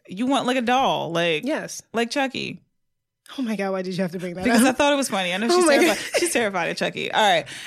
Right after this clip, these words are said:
Speaker 1: Anyway, <laughs> I'm sorry.
Speaker 2: Oh my God.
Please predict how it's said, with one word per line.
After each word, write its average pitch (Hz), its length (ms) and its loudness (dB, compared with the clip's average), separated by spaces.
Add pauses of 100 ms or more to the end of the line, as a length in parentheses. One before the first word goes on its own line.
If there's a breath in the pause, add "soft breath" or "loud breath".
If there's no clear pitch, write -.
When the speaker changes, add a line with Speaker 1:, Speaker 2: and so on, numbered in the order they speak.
(100)
Speaker 1:
Anyway, 233 960 4 (160 loud breath)
<laughs> - 140 -4
I'm 190 120 0
sorry. 370 300 0
Speaker 2:
Oh 370 100 4
my 320 240 6
God. 294 460 4